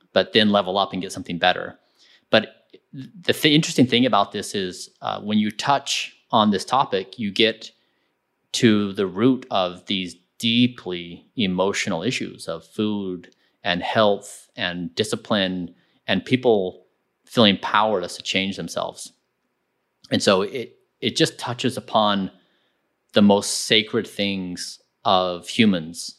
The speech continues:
like, you know, our free will and our ability to decide and our relationship to technology, to each other, to food, to our ability to decide what we wanna do whenever we wanna do it, the freedom to commit self-harm. And so I'd say it, it was, I liked it because it was like a group therapy of sorts.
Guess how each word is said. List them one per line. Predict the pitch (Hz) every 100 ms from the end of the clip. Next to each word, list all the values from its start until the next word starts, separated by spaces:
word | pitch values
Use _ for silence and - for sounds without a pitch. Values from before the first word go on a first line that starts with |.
| _
like, | - 101
you |
know, | 95
our | - 95 90 87 -
free | - 117
will | 110 151 113 82
and | 85
our |
ability | 87 101 101
to | -
decide | 110 131 117 98 90
and | 87 85 - _ _ _ _ _ -
our | 95
relationship | 98 107 117 117
to |
technology, | 110 104 110 98 90
to | -
each | 90
other, | 117 104 87
to |
food, | 85 123 107 95 90
to | 95
our |
ability | 87 98 87
to | -
decide | 113 107 101
what | 101
we | 98
wanna | 98 90
do | 107 98
whenever | 92 95
we | 95
wanna | 98 92
do | 95 101
it, | 90 95
the | 90 92
freedom | - 110 101
to | -
commit | - 98
self-harm. | 98 90 101 95 87 82 _ _ _ _ _
And | 107
so | 107
I'd | -
say | 143 113
it, | - - _ _ _
it | - 113
was, | 110 101 92 - - -
I | 127
liked | 139 113 110 - 110
it | 107 - _
because | - - 104 95
it | 98
was | 95 98
like | 98
a |
group | 87 110 104
therapy | - 95 92 98
of | 90
sorts. | - 85 - -